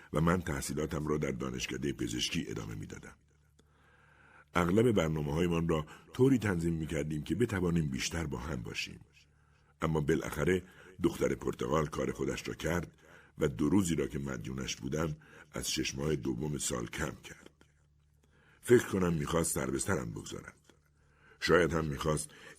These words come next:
اجرای قانون را به من بیاموزد. هنوز هم مجبور به رعایت قوانینی بودیم که خودمان وضع کرده بودیم. افسانهٔ ما تازه شروع شده بود.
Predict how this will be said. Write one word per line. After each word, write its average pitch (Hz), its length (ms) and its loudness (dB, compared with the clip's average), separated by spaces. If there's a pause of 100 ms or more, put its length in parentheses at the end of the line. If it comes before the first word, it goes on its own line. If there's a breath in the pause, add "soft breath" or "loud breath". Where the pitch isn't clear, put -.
اجرای 78 460 2
قانون 73 480 0
را 57 100 -4
به 57 100 -6
من 58 220 -8
بیاموزد. - 560 -12 (1200 soft breath)
هنوز 95 380 2
هم 87 140 0
مجبور 82 400 -2
به 82 120 0
رعایت 80 440 -2
قوانینی 78 600 0
بودیم 71 360 -4 (300 loud breath)
که 78 80 -6
خودمان 67 480 0
وضع 60 260 -6
کرده 55 260 -6
بودیم. 53 360 -8 (1300 soft breath)
افسانهٔ 78 500 0
ما 80 280 2 (380 loud breath)
تازه 73 300 0
شروع 73 320 -2
شده - 240 -8
بود. - 340 -20